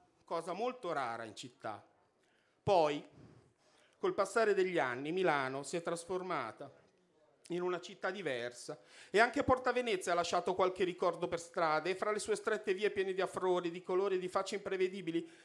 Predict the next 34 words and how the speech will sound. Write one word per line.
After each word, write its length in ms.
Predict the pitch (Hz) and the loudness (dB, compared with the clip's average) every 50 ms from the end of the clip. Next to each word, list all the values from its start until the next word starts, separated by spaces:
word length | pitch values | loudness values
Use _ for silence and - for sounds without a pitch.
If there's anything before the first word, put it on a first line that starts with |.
| - - - - - - | -20 -20 -20 -20 -6 -2
Ancora 680 | 202 202 214 208 - - 269 269 254 240 226 240 262 | 0 0 0 0 -2 0 4 6 6 8 8 10 10
oggi, 400 | 269 254 214 180 - - 196 196 | 10 10 8 6 2 -2 -6 -4
però, 520 | - 190 202 196 170 156 139 139 165 170 - - - - _ - _ _ _ _ _ _ _ _ _ _ _ _ _ _ | -2 0 2 4 4 2 2 0 -2 -4 -6 -12 -20 -20 _ -20 _ _ _ _ _ _ _ _ _ _ _ _ _ _
può 120 | - 220 208 | 0 0 2
aprirsi 440 | 202 226 220 240 233 202 - - 220 | 2 0 -2 -2 -4 -4 -6 -4 -2
la 100 | 202 185 | -2 -2
via 160 | 196 196 196 | 0 -2 -2
dell'Oriente, 800 | 185 190 202 196 196 185 196 160 151 131 127 120 - - 160 | 0 0 0 0 0 0 2 2 2 2 0 -4 -4 -2 0
ancora 340 | 160 180 190 - 254 233 247 | 0 0 2 4 6 8 8
oggi 260 | 262 262 247 254 247 | 8 6 6 4 0
possono 400 | - - 233 214 - - 226 226 | 0 2 2 2 2 0 -2 -2
succedere 520 | 220 - 226 208 - - 208 208 208 196 202 | -2 -4 -6 -6 -2 -2 0 0 0 0 -2
le 120 | 202 196 | -2 -4
cose. 540 | - - 135 123 123 120 117 127 131 127 - _ _ _ - - - | -4 -4 -4 -4 -4 -6 -8 -10 -12 -14 -16 _ _ _ -20 -10 -4
E 100 | 208 214 | -2 -2
in 100 | 247 247 | -2 0
certe 320 | - 269 269 269 - 277 | -2 -2 -2 -2 -2 -4
serate 440 | 262 - 277 254 247 226 220 226 233 | 0 2 4 4 4 4 4 4 4
molto 340 | 233 247 254 254 247 254 233 | 4 4 4 2 2 0 -2
terse, 420 | - 233 220 202 175 - - 202 | 0 0 0 0 0 0 0 0
quando 220 | 180 220 214 214 220 | 0 2 2 4 4
lo 120 | 220 214 | 4 4
sguardo 400 | 190 196 240 233 226 208 196 196 | 4 4 4 4 4 4 2 -2
arriva 280 | 196 220 233 202 202 185 | -2 -2 -2 -2 -4 -4
fino 220 | - - 262 247 | -4 -6 -6 -4
alle 120 | 233 220 214 | -4 -4 -4
montagne 680 | 202 202 202 202 - 185 165 151 139 135 143 143 147 156 | -4 -6 -6 -4 -2 0 0 0 0 -2 -4 -4 -4 -4
e 60 | 165 | -4
si 140 | 160 - 226 | 0 0 0
alzi 260 | 226 220 226 - 226 | 0 0 -2 -8 -10
il 100 | 202 190 | -2 4
volto 340 | 214 233 240 233 - 214 185 | 6 6 6 6 2 -2 0
per 160 | 196 190 170 | 0 2 2
aria, 420 | 147 135 127 127 135 143 151 156 | 2 2 0 -2 -4 -6 -8 -8